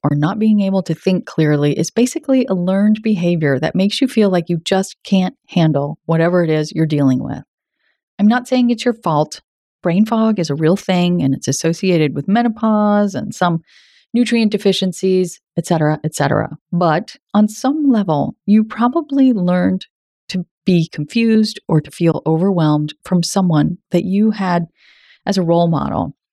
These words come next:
Or maybe you just never had help with figuring out how to think objectively. Of course, sometimes you're just dealing with a lot, and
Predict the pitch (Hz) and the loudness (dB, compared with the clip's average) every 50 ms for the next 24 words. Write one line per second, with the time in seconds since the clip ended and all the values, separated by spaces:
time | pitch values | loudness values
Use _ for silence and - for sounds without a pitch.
0 | _ _ _ _ _ _ _ _ _ _ _ _ - 233 233 233 220 233 262 269 | _ _ _ _ _ _ _ _ _ _ _ _ -2 0 0 2 2 2 0 -2
1 | 330 339 302 302 262 - 247 226 - 190 190 185 185 196 202 190 190 190 190 - | -2 -2 0 0 0 0 -2 -2 0 0 0 2 2 0 0 0 0 -2 -2 -2
2 | - 175 170 165 - 160 160 - - - 190 175 180 175 180 175 170 165 160 156 | -2 -2 -2 0 -2 -4 -4 -4 -2 -2 0 2 2 0 0 0 0 2 0 0
3 | 151 - - - 180 175 180 190 - 180 - - - 165 165 160 - - - 156 | -2 -4 -4 -2 0 0 0 0 -2 -4 -4 -2 -2 -2 -2 -2 -2 -2 -4 -2
4 | - - 156 147 151 - - 156 - - - 92 78 - _ _ _ _ _ _ | -2 0 -2 -2 -2 -2 -4 -4 -4 -2 -4 -4 -4 -8 _ _ _ _ _ _
5 | _ _ _ _ _ _ _ _ _ - 214 202 208 - - 226 220 226 220 220 | _ _ _ _ _ _ _ _ _ -4 -4 -4 -4 -2 -2 0 0 0 -2 -4
6 | - - - - 214 208 208 214 214 208 208 208 202 208 196 202 190 185 180 185 | -8 -10 -4 -2 0 0 2 0 0 2 2 2 0 0 -2 0 0 0 2 2
7 | 185 180 175 170 - 175 160 151 135 131 139 - _ _ _ - - 160 160 160 | 0 0 0 0 0 0 2 2 0 0 -2 -6 _ _ _ -4 0 2 2 2
8 | 165 165 165 165 170 170 170 160 | 2 2 2 2 2 0 0 -2